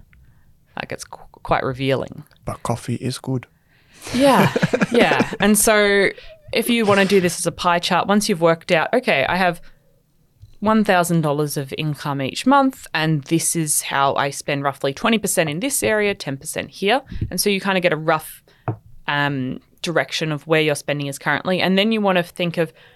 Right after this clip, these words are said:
Speaker 1: "Okay, well, this year I really wanna start investing.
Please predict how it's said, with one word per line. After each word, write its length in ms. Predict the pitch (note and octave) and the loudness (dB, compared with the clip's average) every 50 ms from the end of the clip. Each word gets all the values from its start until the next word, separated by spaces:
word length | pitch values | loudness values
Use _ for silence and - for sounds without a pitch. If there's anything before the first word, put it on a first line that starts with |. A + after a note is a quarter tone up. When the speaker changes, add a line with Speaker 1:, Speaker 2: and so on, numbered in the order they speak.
| _ _ _ _ _ _ - | _ _ _ _ _ _ 0
Speaker 1:
"Okay, 300 | G#3+ A3 G#3+ - - G#3 | 0 0 0 -2 -4 -4
well, 380 | G#2 C#3 E3 E3+ E3 E3+ E3+ - - - | 0 2 4 4 4 2 0 -6 -10 -4
this 340 | - A3 B3+ B3+ - - - | -2 0 0 0 0 -2 0
year 260 | F#3 F#3 A3 D#4 F4+ - - | 2 4 4 4 2 0 -4
I 120 | - - E3 | -4 -2 -2
really 380 | D#3 D#3 F3 F3 F3 F3+ F3 | -2 0 4 4 4 4 4
wanna 220 | D#3+ D#3+ D#3+ D#3+ D#3+ | 0 0 0 -2 -2
start 520 | - - - - D3 C#3 C#3 C#3 B2 - - - - _ - _ _ _ _ _ _ _ _ - | -4 -4 -2 0 2 2 2 2 0 -2 -6 -18 -20 _ -20 _ _ _ _ _ _ _ _ -6
investing. 580 | - F#3+ G3+ B3+ E4+ F#4 - - - C3 F2 | -2 0 2 2 2 0 -2 -4 -6 -6 -6